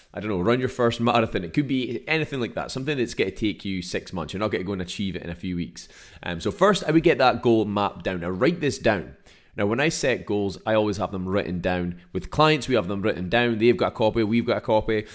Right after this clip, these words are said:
Um, so the easiest way for you to do it is just to write it down in the notes in your phones.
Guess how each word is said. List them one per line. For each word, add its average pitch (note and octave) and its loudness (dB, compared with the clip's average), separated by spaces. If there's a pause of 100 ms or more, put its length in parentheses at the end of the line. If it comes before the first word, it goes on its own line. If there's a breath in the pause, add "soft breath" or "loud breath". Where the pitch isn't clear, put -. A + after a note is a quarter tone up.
(240 loud breath)
Um, F#2 -2
so G#2 2
the A2 -2
easiest D3 0
way B2 4
for A#2 -2
you C3+ 0
to D3+ -2
do E3 6
it D#3 2
is G#2 -2
just C3 -4
to G#2 -4
write A2 4
it G2 -2
down G#2 0
in G2 -4
the F#2+ -4
notes F#2+ -4
in F#2 -8
your F2+ -4
phones. C#2+ -10